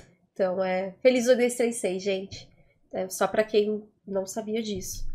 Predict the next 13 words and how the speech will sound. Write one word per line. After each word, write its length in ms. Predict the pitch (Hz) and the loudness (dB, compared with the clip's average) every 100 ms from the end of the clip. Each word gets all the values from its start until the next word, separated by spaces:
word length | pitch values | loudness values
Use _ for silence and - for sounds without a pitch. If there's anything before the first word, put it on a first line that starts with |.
| - - - - - - - - - | -4 -8 -10 -10 -12 -12 -14 -14 -14
Só 200 | - 190 | -8 -6
deixando 380 | 185 202 208 214 | -6 -6 -6 -4
claro. 260 | 233 - - | -4 -4 8
Hoje, 480 | 233 190 190 214 - | 10 10 6 0 -2
ele 200 | 196 202 | -2 -2
seria 340 | 196 208 180 | 0 2 2
chamado 500 | 185 226 196 170 175 | -2 -4 -4 -4 -4
de 240 | 196 190 202 | -6 -4 -6
Lacrador. 480 | 190 165 202 208 - - - - - - - | -4 -4 -4 -6 -6 -10 -20 -20 -20 -20 -6
Também. 380 | 185 185 156 - _ - - - - | -2 0 -2 -8 _ -20 -18 -18 -4
George 320 | - 208 214 233 | 6 8 8 4
Lacrador 500 | 196 202 214 185 190 | 2 2 0 2 2
Romero. 400 | 214 180 120 | 0 0 -4